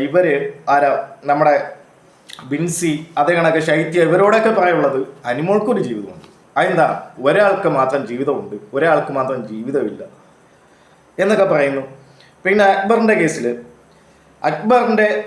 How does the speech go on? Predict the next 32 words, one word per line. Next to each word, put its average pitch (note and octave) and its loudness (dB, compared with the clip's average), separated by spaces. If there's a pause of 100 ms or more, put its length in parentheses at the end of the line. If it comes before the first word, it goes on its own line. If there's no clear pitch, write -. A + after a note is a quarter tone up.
സാധാരണ G#3+ 4
അവിടെ G#3 4 (100)
ഗെയിം F#3+ 4
കളിക്കാൻ F#3 2
നിൽക്കുമ്പോൾ C3+ -4 (800)
എല്ലാവരും F3 2 (420)
ചരിഞ്ഞ F3 2
ഒരു F#3+ 2
പൊസിഷനിലാണ് D#3 0
നിൽക്കുന്നത്. A#2+ -6 (380)
ശരിക്കും G3 2
അക്ബറിന്റെ G3 0
ഭാഗത്ത് F#3+ 2
തെറ്റുണ്ടെന്നല്ല E3+ 0
ഞാൻ D#3 -2
പറയുന്നത്. G#2+ -4
അക്ബറിന്റെ F3+ 0
ഭാ-, D3+ 2 (160)
ആ, D3+ 6 (160)
ഇത് C#3+ 0 (300)
ബസ്സിൽ, D3 -2 (720)
ബസ്സിൽ E3 2 (120)
നിൽക്കും G#3+ 2
മാ-, G3+ 4 (100)
മാതിരി F#3 4
എന്നാണ് F3 2
പറയുന്നത്. D#3 2
അല്ല, E3 2 (140)
ഒരിക്കലും G#3 0 (200)
അനുമോളല്ല F3 2 (120)
ജാക്കി D3 2
എന്നുള്ള E3 0